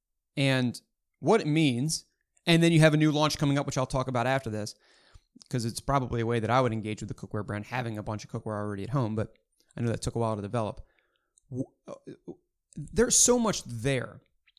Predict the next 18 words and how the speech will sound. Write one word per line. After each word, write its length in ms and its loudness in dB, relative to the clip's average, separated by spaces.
And 140 0
whether 240 4
it's 160 -2
customers 600 -4
buying 440 -2
another 300 0
set 680 -2
from 280 -2
Caraway, 520 -2
I'm 140 2
guessing 380 2
the 80 2
majority 600 0
of 300 -4
it 340 -8
is 220 -6
people 300 -6
buying 600 -6